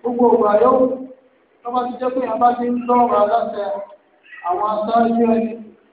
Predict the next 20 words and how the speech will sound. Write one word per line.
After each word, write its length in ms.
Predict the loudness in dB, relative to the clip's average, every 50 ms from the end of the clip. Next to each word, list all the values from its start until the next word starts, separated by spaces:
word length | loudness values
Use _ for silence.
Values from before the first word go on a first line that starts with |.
| _ -20 -20 -20 -20 -20 -20 -20 -18
nínú 300 | -14 -8 -4 -4 -2 0
ẹ̀sìn, 440 | 0 0 0 0 -2 -4 -4 -6 -6 -8 -12 -16 -20 -20 _ _ _ _ _ _ _ _ _ _ -4
àwọn 200 | -2 -2 0 2
aṣáájú 500 | 0 0 2 2 2 2 2 0 0 0 0
ẹni 280 | 2 2 0 0 -2 -4 -6 -8 -10 -12 -18 -20 _ _ _ _ _ _ -10
nínú 220 | -8 -8 -6 -6 -6 -6 -2
tayé, 300 | 0 2 2 4 4 4 2 2 -2 -4 -6 -8 -12 -14 -14 -18 -20 -20 -20 _ _
tó 100 | -6 -4
bá 120 | 0 0 0
ti 100 | 0 2
wá 100 | 2 2 2
jẹ́ 160 | 2 0 -2
pé 100 | -2 -2
a 100 | -4 -4
bá 120 | -2 0 0 0
ti 120 | 0 -2
ń 100 | -8 -10
gbọ́ 180 | -8 -4 -4 -2
ọ̀rọ̀ 300 | 0 0 0 2 0 0
wọn, 200 | -2 -2 -2 -4